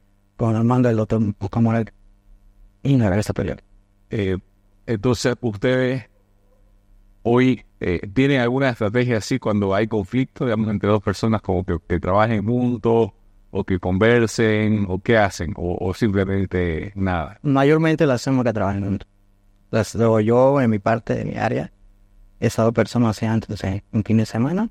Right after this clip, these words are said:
Speaker 1: y esa yo, yo, si se encuentran con acuerdo, ya están.
Speaker 2: Ya está, ya,
Speaker 1: Ya está, ya pasó. <laughs>
Speaker 2: Nosotros que lo, bueno, que, este, la, las personas que, que a veces, si estás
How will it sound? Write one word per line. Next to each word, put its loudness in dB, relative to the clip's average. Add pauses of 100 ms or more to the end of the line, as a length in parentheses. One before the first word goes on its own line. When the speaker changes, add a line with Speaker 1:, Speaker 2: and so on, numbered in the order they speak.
(140)
Speaker 1:
y 6
esa 4
yo, 2
yo, 0
si -2
se -6
encuentran -6 (320)
con 0
acuerdo, 0
ya 0
están. -4 (460)
Speaker 2:
Ya 0
está, 0
ya, 0
Speaker 1:
Ya 2
está, 0
ya 2
pasó. 2 (340)
<laughs> -20
Speaker 2:
Nosotros 2
que 6
lo, 4 (400)
bueno, -4 (340)
que, -2
este, 0
la, -2
las -2
personas 0
que, 0 (760)
que -2
a 2
veces, 0 (800)
si 0
estás 4